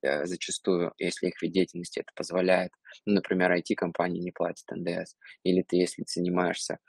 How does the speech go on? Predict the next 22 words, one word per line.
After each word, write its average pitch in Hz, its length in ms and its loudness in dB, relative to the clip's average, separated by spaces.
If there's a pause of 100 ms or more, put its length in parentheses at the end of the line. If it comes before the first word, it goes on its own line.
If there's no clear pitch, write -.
(320)
м, 87 200 -4
а, 85 60 -4
внешней 92 400 -2
торговлей, 95 480 6
ты - 120 -8
тоже 87 280 2
Н 87 80 -6
Д 85 160 2
С - 100 -10
не - 80 -16
платишь. 87 400 -4 (360)
Так - 180 2
вот, 101 160 10
фишка - 280 0
в - 40 -16
том, 123 160 2
что - 180 2
эти 95 360 4 (240)
все - 260 2
кластеры 101 460 4
носят, 95 400 -4 (100)
а, 87 280 -2